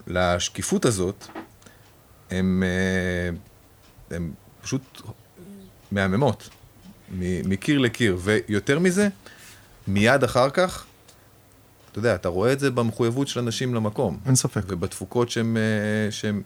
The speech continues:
Speaker 1: שהם נותנים במקום העבודה. זה מאוד, אה, זה מאוד קשור. אני חושב שהתפקיד הזה של, אה,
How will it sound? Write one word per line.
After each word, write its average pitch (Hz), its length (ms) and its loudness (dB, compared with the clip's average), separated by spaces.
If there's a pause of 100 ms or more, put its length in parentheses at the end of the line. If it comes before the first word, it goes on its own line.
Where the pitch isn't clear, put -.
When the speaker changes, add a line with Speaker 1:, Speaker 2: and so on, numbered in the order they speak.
(140)
Speaker 1:
שהם 101 260 -4
נותנים 110 380 -2
במקום 107 380 -2
העבודה. 113 380 -2 (680)
זה 90 420 0 (1400)
מאוד, 127 400 4
אה, 123 420 6
זה 101 140 0
מאוד 143 240 6
קשור. 127 340 4
אני 95 60 2
חושב 135 140 -2
שהתפקיד 143 480 0
הזה 120 200 2
של, 90 360 -4
אה, 85 560 -4